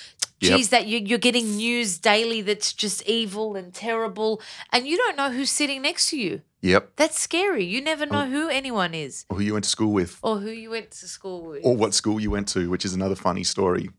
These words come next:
Speaker 2: Which is?
Speaker 1: That the, the week or two before, uh, Ben got arrested, my school was in the headlines about one of the Christian Brothers.
Speaker 2: Great.
Speaker 1: And I
Speaker 2: Oh,
Speaker 1: actually,
Speaker 2: great.
Speaker 1: no one,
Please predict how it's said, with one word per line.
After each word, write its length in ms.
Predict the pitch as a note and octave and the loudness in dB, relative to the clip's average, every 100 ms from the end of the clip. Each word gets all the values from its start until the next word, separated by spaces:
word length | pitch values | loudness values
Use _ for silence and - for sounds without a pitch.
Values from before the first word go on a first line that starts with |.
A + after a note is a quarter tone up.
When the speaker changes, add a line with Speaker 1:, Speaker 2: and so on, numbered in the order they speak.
| _ _ _ _ _ | _ _ _ _ _
Speaker 2:
Which 280 | F3+ F3 - | -6 -6 -4
is? 600 | F3+ F3+ E3 - - - | -4 -4 -6 -8 -8 -6
Speaker 1:
That 280 | A2 G#2+ - _ _ _ - | 0 0 0 _ _ _ -2
the, 180 | G#2 G2 - _ - | -2 -2 -14 _ -2
the 80 | A2 | 0
week 260 | G#2+ C#3 C#3 | 2 2 2
or 40 | |
two 160 | C3+ B2+ | 2 0
before, 540 | G#2 - G#2 G#2 G2+ - - - | -2 2 4 6 4 0 -12 -2
uh, 340 | G2 F2+ F2 | 2 6 4
Ben 300 | D#2+ - F#2+ | 4 2 2
got 160 | G2 F#2+ | 4 2
arrested, 720 | E2 F#2+ F#2 - E2 E2 - - | 4 2 2 -2 -6 -8 -18 -6
my 160 | G2 G2 | 0 2
school 480 | - - A2 A#2 F#2+ | 2 2 2 2 0
was 180 | G2 | -2
in 100 | G2 F#2+ | -2 -2
the 60 | |
headlines 640 | F2+ G2 G2+ F#2+ F#2 F#2 - _ _ _ - | -2 -4 -4 -2 -2 -2 -6 _ _ _ -8
about 520 | F#2 F#2+ F2+ F#2 - _ _ _ _ _ | -4 0 2 0 -2 _ _ _ _ _
one 160 | - G2+ | -4 0
of 40 | |
the 60 | F#2 | 0
Christian 380 | - G#2+ G#2 F#2 | 0 -2 0 -2
Brothers. 560 | F#2+ F#2+ F2+ - - _ _ _ _ _ _ _ _ _ _ - _ _ _ _ | 0 0 0 -2 -4 _ _ _ _ _ _ _ _ _ _ -20 _ _ _ _
Speaker 2:
Great. 440 | - D3+ D#3 D3+ - _ _ _ - | -6 -4 -4 -6 -12 _ _ _ 4
Speaker 1:
And 120 | A2+ | 6
I 120 | A#2 | 6
Speaker 2:
Oh, 40 | |
Speaker 1:
actually, 240 | D3 D#3 C#3+ | 6 4 2
Speaker 2:
great. 460 | A2 - D#3 D#3 A#2+ | 0 -12 -8 -4 0
Speaker 1:
no 200 | B2+ E3 | 2 2
one, 280 | D#3 C3 | 2 0